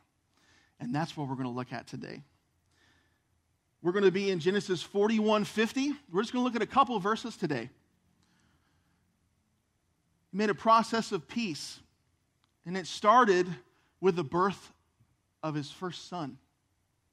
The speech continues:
Here's what verse fifty says. It says, "During this time, before the first of the famine years." So before,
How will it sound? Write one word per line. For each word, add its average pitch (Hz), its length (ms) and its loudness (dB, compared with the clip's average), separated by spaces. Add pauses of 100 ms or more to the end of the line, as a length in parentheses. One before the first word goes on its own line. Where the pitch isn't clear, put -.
(1080)
Here's 185 120 0
what 208 140 0
verse 202 200 2
fifty 196 280 -2
says. 160 340 2
It 135 60 -10
says, 160 200 -2
"During 254 360 2
this 269 180 -2
time, 180 440 2
before 196 360 -2
the 214 100 -2
first - 460 -2
of 175 100 -6
the 160 60 -8
famine 175 420 -6
years." 151 300 -4
So 180 80 -8
before, 247 460 0